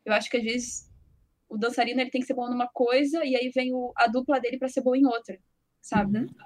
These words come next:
Speaker 2: Uhum.
Speaker 1: E isso é o que eu também acho muito em colaboração, assim, tipo, eu faço muitos projetos com duplas, assim, eu tenho a Farpa, que eu sempre com a Mayara, e eu e a Mayara,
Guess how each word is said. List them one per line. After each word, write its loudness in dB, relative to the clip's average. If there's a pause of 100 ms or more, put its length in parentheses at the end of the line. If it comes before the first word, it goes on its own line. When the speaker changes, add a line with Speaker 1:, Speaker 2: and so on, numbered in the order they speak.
(280)
Speaker 2:
Uhum. 2 (340)
Speaker 1:
E 0
isso 6
é 10
o 4
que 4
eu 4
também 8
acho 6
muito 8
em 8
colaboração, 4 (100)
assim, -6
tipo, -6 (360)
eu -2
faço 0 (440)
muitos 4
projetos 4
com 8
duplas, 0
assim, -6
eu -8
tenho -2
a -10
Farpa, 4
que -6
eu -12
sempre -8
com -6
a -2
Mayara, 0 (460)
e 2
eu 6
e 10
a 10
Mayara, 8